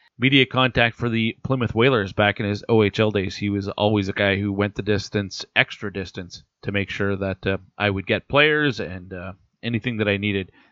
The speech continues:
Uh, Pete's a great guy, terrific broadcaster. Him and Chris are doing the games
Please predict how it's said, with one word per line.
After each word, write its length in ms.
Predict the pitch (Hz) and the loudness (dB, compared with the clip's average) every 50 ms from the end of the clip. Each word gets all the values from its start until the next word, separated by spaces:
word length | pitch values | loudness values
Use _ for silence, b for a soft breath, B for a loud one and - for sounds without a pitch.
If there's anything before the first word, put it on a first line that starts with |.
| b - | b -8
Uh, 120 | 92 92 - - | -8 -8 -6 -8
Pete's 240 | - 113 - - - | -10 -10 -8 -8 -10
a 60 | 92 | -10
great 360 | - - 117 120 131 131 - | -2 2 4 4 4 2 2
guy, 240 | 117 107 104 101 95 - _ _ _ _ _ _ _ _ _ - | 2 2 2 2 0 -2 _ _ _ _ _ _ _ _ _ -4
terrific 380 | - 123 123 104 120 107 98 107 | 0 2 2 2 2 -2 0 2
broadcaster. 640 | 113 107 101 - - 104 101 101 92 - - 95 | 4 4 4 2 0 0 0 0 0 -4 -8 -8
Him 200 | 80 135 139 120 | -6 -4 -4 -4
and 100 | 107 101 | -6 -8
Chris 320 | - - 123 104 - - | -2 -2 -2 -2 0 -4
are 100 | 98 95 | -6 -6
doing 280 | 92 110 110 107 98 98 | -2 -2 -2 -2 -2 -4
the 100 | 95 98 | -6 -4
games 460 | 101 110 113 107 104 98 90 - - | -2 0 0 0 0 -2 -6 -12 -18